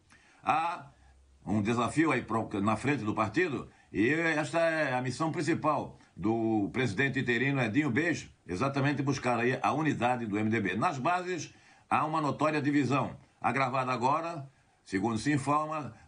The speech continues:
com o veto do governador à indicação de Antílio Lunelli como candidato a vice, o que foi considerado um gesto de desrespeito com o partido aqui no estado.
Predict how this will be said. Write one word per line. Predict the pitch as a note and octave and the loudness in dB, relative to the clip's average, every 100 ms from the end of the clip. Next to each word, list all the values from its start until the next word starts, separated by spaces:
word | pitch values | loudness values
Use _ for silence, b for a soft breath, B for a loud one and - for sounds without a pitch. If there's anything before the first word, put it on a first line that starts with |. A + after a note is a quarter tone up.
| - | -2
com | A2+ C#3+ D#3 | 0 2 2
o | |
veto | G#2+ C#3 C3 | 2 0 -2
do | A2 | -2
governador | A2 A2 D#3 C3 C3 D3+ - | 0 0 0 0 0 0 0
à | C#3 | 0
indicação | C3+ C3+ A#2 C#3 C#3 | 0 0 -2 0 0
de | B2+ | 0
Antílio | A#2 A2 F3+ F#3+ | -2 0 0 2
Lunelli | F3+ C#3+ C#3+ D3 | -2 0 -2 -2
como | C3+ C3 | -2 -2
candidato | C3 A#2+ C3 C#3+ | 0 0 0 0
a | |
vice, | C3 D3+ - - | 2 0 0 -8
o | |
que | - | -8
foi | G2 B2+ | -4 -2
considerado | C3 G#2 A#2+ B2 | 0 0 0 2
um | A2+ | 0
gesto | A#2 B2+ B2 | 0 0 0
de | A2 C#3 C3 B - | 2 0 -2 B 0
desrespeito | D3 C3+ C#3+ - F3+ E3+ - | 0 2 0 0 0 0 -2
com | - B2+ C3+ A#2 | 0 0 0 0
o | A2 | 0
partido | A2 - C3 | 0 0 -2
aqui | B2 | 0
no | A#2+ | -2
estado. | G#2 F2+ C#2+ - | -2 -2 -4 -8